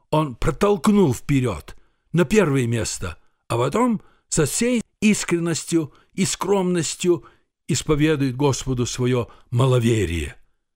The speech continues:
Такой вере Господь не мог отказать. И одним словом Господь изгнал нечистого духа из мальчика. Какие же мы видим здесь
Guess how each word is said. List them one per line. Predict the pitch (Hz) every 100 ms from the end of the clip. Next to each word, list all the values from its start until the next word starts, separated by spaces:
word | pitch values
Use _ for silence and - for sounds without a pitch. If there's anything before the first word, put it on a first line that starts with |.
| _ _ _
Такой | - - 190 220
вере | 196 185 175 160 - _
Господь | - 123 - 147 139 - - - -
не | 131 123
мог | 120 117 -
отказать. | - - 87 87 73 - - _ _ _ _ _ _ _ -
И | 147
одним | - 104 92 226 220
словом | - 196 135 120 90 - _ _
Господь | - 107 - 127 110
изгнал | 90 82 123 127 90 - _ _ _
нечистого | 110 - 113 - 98 101
духа | 101 - 82
из | - -
мальчика. | 98 - - - - _ _ _ _ _ _ _ _ _ _ -
Какие | 180 269 247
же | 202
мы | 190
видим | 175 170 160
здесь | 131 139 147 -